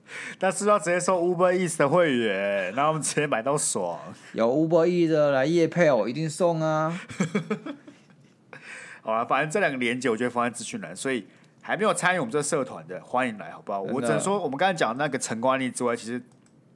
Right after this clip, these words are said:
Speaker 1: 这两天已经有很多大家分享自己的晕船小故事了，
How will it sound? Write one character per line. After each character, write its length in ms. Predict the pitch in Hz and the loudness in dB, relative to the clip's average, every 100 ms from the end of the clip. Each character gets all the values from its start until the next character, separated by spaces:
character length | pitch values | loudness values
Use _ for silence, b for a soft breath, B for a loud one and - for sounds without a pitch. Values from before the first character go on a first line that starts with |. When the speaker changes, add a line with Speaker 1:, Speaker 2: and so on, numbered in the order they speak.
| _ - | _ -4
Speaker 1:
这 160 | 185 | 0
两 180 | 151 98 | 2 0
天 160 | - 123 | -2 -4
已 40 | |
经 120 | 120 | 0
有 80 | 127 | 0
很 160 | 113 92 | -2 -8
多 260 | 110 110 117 _ b b b | -6 -4 -6 _ b b b
大 100 | 127 | 0
家 120 | 127 | 0
分 200 | 127 127 | 0 -2
享 160 | 127 95 | -2 -4
自 100 | - | -4
己 60 | |
的 60 | 104 | -4
晕 180 | 113 120 | -6 -6
船 220 | 107 104 | -6 -8
小 180 | - - | -8 -12
故 200 | - 107 | -12 -10
事 220 | 92 - 87 | -8 -8 -10
了， 140 | - | -14